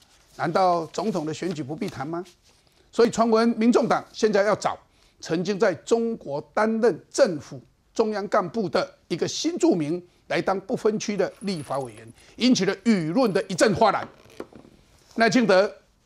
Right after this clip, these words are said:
他很担心，他说：“这种人如果未来进入国会，和马文君联手的话，会不会影响我们台湾的国家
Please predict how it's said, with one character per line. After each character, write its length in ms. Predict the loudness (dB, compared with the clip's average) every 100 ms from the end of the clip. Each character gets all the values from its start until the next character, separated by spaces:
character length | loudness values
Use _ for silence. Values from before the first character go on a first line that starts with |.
| _
他 140 | -2
很 100 | 0
担 140 | -2 -2
心， 300 | -4 -6 -10 _ _ _ _ _
他 100 | -2
说： 100 | 0
“这 200 | 2 2
种 160 | 2 2
人 120 | 0
如 100 | 0
果 120 | 0
未 160 | 2 2
来 120 | 0
进 140 | -4
入 120 | -6
国 180 | -6 -6
会， 160 | -8 -10 _ _
和 160 | 0
马 360 | 0 2 4 4
文 240 | 4 2
君 260 | 2 0 2
联 280 | 2 4 2
手 260 | 2 2
的 120 | 2
话， 320 | 6 6 4 -2 _ _ _
会 100 | -2
不 80 | 2
会 80 | 2
影 180 | 2 0
响 160 | -2
我 60 | -2
们 100 | -8
台 160 | -4 -4
湾 120 | -2
的 100 | -4
国 420 | -6 -8 -4 -2
家 280 | 0 0 0